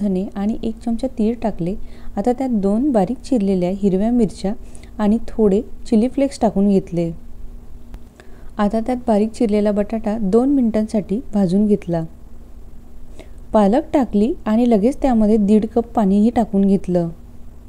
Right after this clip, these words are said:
छान अशी उकळी आल्यानंतर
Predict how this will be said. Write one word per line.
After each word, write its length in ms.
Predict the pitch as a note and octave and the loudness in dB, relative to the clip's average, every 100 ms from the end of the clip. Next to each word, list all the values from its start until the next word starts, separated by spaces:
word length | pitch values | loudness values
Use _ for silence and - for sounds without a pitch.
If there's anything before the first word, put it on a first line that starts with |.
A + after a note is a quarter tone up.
| - - - - - - - - - - - - - | -18 -16 -18 -20 -18 -16 -16 -16 -18 -16 -16 -16 -6
छान 360 | - A3 B3+ D4 | -2 2 4 2
अशी 200 | D4 D4+ | 4 4
उकळी 360 | A3+ A#3 B3+ | 4 4 4
आल्यानंतर 580 | C4 A3+ A3 G3+ F#3 | 6 4 4 2 0